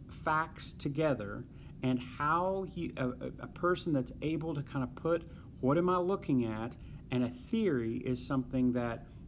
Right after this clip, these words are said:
encompasses a lot of research and then can be tweaked. So a theory can change, it can be modified, it can even be abandoned.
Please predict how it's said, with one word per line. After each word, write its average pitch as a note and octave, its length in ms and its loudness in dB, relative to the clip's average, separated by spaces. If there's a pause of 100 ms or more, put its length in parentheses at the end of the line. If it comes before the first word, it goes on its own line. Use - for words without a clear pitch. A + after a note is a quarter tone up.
(120)
encompasses C3 720 0
a A#2 60 0
lot C3+ 460 2
of B2 160 0
research G#2 680 -6 (540)
and B2+ 240 6
then B2 420 2 (580)
can D3+ 360 0
be D3+ 120 2
tweaked. - 540 0 (300)
So C3 220 2
a B2 40 4
theory C#3+ 400 2
can B2 260 -2
change, D3+ 600 2
it B2 80 -2
can A#2 120 -2
be A2 120 0
modified, C3+ 800 2 (300)
it B2 120 -2
can C#3+ 100 6
even C#3+ 240 6
be C3+ 140 2
abandoned. A2+ 760 0